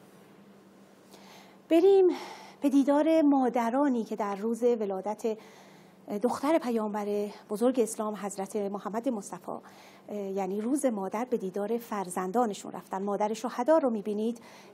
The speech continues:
که در این روز و این ایام خجسته به دیدار فرزندان شهیدشون در گلزار شهدا رفتند و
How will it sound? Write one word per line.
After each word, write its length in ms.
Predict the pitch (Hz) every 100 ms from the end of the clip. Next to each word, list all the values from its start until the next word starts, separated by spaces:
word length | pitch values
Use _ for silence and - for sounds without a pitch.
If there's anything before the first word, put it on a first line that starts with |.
| -
که 120 | 226
در 320 | 208 196 190 185
این 220 | - 311 233
روز 260 | 190 190
و 20 |
این 220 | 202 240 -
ایام 340 | 220 196 247 233
خجسته 500 | - 208 196 - 226
به 80 |
دیدار 420 | 214 196 202 202 214
فرزندان 680 | 220 196 196 190 196 202
شهیدشون 640 | 220 240 226 330 269 - 220
در 260 | 214 208 220 - - -
گلزار 640 | 240 226 202 277 311 240
شهدا 460 | 226 233 196 180 180
رفتند 500 | - - - - - - - - -
و 60 | 196